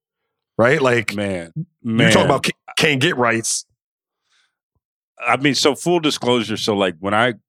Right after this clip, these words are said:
Speaker 2: what my first ever opportunity in the journalism game was when I was, I was living in the Bay Area and I was interning at this radio station in Sacramento. So, like, it was during the lockout year. That was my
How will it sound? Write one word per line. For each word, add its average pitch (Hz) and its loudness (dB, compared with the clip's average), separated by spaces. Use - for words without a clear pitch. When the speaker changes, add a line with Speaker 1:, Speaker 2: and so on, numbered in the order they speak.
Speaker 2:
what 123 -2
my 117 0
first 127 -2
ever 104 0
opportunity 92 -2
in 90 -6
the 85 -6
journalism 90 -2
game 101 0
was 87 0
when 90 0
I 85 2
was, 82 -4
I 95 0
was 85 -4
living 107 0
in 117 -2
the 113 -2
Bay 107 2
Area 82 -4
and 90 0
I 87 4
was 82 -4
interning 98 -2
at 90 -10
this 80 -8
radio 90 2
station 82 -6
in 78 -12
Sacramento. 80 -4
So, 95 2
like, 85 -2
it 101 0
was 87 -4
during 98 2
the 90 0
lockout 85 -2
year. 71 -12
That 73 -10
was 76 -8
my 80 -8